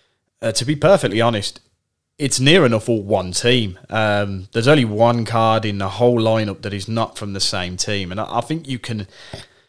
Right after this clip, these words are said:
probably guess who the team is from that one performance that everybody was talking about. But we'll start off anyway. Um, we'll start with the defenders. Both come from the same team. Uh, they're two goal-involved defenders. Um, they make the cut,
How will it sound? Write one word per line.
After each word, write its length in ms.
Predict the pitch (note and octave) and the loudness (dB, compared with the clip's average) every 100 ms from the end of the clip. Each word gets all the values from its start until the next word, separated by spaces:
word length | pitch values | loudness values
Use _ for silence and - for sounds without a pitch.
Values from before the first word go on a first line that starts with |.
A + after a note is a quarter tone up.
| _ _ _ _ _ _ | _ _ _ _ _ _
probably 420 | F3 F3+ C#3+ C3 | 4 6 6 6
guess 340 | A2+ B2+ C3 - | 4 4 4 4
who 120 | C3 | 2
the 100 | B2+ | 2
team 360 | - C3 C3 | 0 0 2
is 180 | C3+ C#3 | 4 4
from 200 | - A#2 | 2 -2
that 160 | A2+ - | -2 -2
one 440 | A2 A#2 A#2+ A#2 | 2 4 4 2
performance 640 | A2 G#2+ A#2 A2+ A#2 G#2 | -6 -4 -2 0 0 -2
that 160 | - G2 | -2 -2
everybody 420 | A2 A2 G#2 A2 | -2 -4 -4 -4
was 160 | G#2+ G#2 | -4 -6
talking 340 | A#2+ A2+ A2+ | -4 -4 -4
about. 380 | G2+ A2 A2 - - - - _ _ - | -2 0 0 -2 -10 -20 -20 _ _ 2
But 140 | G3+ | 4
we'll 140 | A#3 | 4
start 300 | G#3+ - G#3 | 2 2 4
off 220 | C#3 C#3 C3 | 6 6 4
anyway. 560 | A2+ G#2+ G#2+ A2 G#2+ - | 2 2 2 2 0 -2
Um, 440 | B2+ C3 B2+ C3 | 2 4 4 2
we'll 100 | A#2+ | -2
start 180 | - C3+ | 2 4
with 80 | E3+ | 4
the 80 | C3 | 2
defenders. 560 | A#2+ - B2 C3 D3 | 0 2 2 4 2
Both 300 | - D3+ C#3+ | 6 6 4
come 80 | C3+ | -2
from 160 | A#2+ A2+ | -6 0
the 40 | |
same 300 | - G#2+ G#2+ | 0 0 -4
team. 420 | G#2 C3+ C#3 C#3 - - | -2 0 0 0 -6 -4
Uh, 220 | D#3 D#3 | -2 0
they're 160 | F#3 | 0
two 240 | F#3 C4 A#3+ | 0 0 0
goal-involved 960 | C3+ C#3+ D#3+ F3+ C#3+ B2+ A2+ B2 B2 | 4 8 8 8 4 0 2 2 2
defenders. 640 | - - A#2+ B2+ A#2 G#2 - | -4 -2 0 2 0 -2 -4
Um, 220 | - G2+ | -6 -6
they 80 | F#2 | -6
make 200 | F#2+ F#2+ | -6 -8
the 60 | - | -8
cut, 280 | - A2 | -4 -2